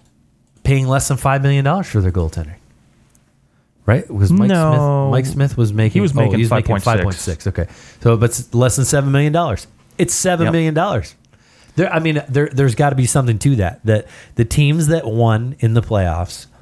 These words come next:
Speaker 1: were teams that spent money on goaltending.
Speaker 2: Yeah, you,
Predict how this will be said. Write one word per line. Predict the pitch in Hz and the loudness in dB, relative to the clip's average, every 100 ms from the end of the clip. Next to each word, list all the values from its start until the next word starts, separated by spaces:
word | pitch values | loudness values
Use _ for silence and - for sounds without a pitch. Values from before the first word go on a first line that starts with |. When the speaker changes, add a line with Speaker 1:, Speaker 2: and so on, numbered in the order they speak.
| _ _ _ - | _ _ _ -2
Speaker 1:
were | 101 | 0
teams | 117 110 107 | 2 2 2
that | 107 | 2
spent | - 98 92 | 2 -2 0
money | 92 87 | 0 0
on | 87 | 0
goaltending. | 85 92 - - - _ _ _ _ _ _ _ _ - | 0 -2 -2 -6 -10 _ _ _ _ _ _ _ _ -2
Speaker 2:
Yeah, | 131 127 | 2 4
you, | 113 | 2